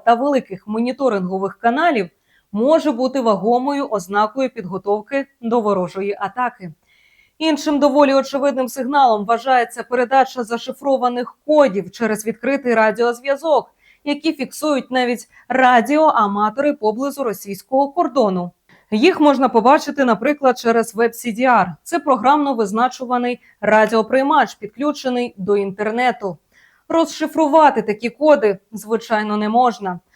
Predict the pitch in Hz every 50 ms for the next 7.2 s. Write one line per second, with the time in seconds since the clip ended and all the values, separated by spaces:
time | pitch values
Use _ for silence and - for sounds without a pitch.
0 | _ _ _ - 233 240 233 233 233 233 - 269 247 208 196 - - 240 233 196
1 | 185 - - 220 220 - - - 214 202 190 175 247 285 311 294 - - 294 294
2 | 285 294 - 254 247 269 285 285 285 302 294 - - 320 320 320 320 - - 339
3 | 320 320 330 _ _ 302 302 262 214 208 196 185 175 - _ 233 233 214 185 185
4 | 196 180 190 190 208 208 220 240 262 - 330 349 370 359 370 _ _ _ _ _
5 | - - - 339 294 311 311 - 277 262 254 254 247 269 311 370 370 - _ -
6 | 269 277 277 247 233 208 190 185 185 190 190 180 208 214 190 185 240 285 285 269
7 | 247 220 185 175